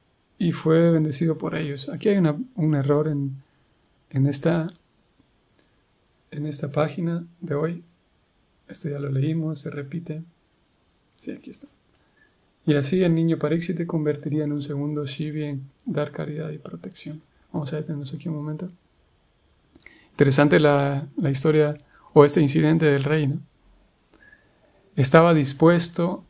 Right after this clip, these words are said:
a dar plena protección a esa paloma que venía si-, siendo perseguida por el águila, a tal punto que negoció con el águila. "Te voy a dar la cantidad de carne".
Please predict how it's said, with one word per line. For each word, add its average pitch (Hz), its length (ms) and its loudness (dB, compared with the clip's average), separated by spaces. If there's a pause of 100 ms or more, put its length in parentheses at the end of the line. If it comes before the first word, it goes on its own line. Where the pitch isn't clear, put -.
(140)
a 131 600 0 (140)
dar 147 400 6
plena 156 340 4
protección 147 560 4
a 139 120 2
esa 143 200 2
paloma 147 400 2
que 156 80 -4
venía 143 260 0
si-, 139 300 -4
siendo 147 320 0
perseguida 143 460 0
por 139 160 -4
el 139 100 -2
águila, 151 320 -4 (920)
a 135 120 0
tal 151 200 6
punto 180 320 6
que 170 100 6
negoció 147 500 4
con 151 160 2
el 143 120 2
águila. 139 420 2 (800)
"Te 151 80 2
voy 143 140 10
a 147 40 6
dar 151 280 6
la 165 220 0
cantidad 139 420 4
de 143 100 4
carne". 143 500 2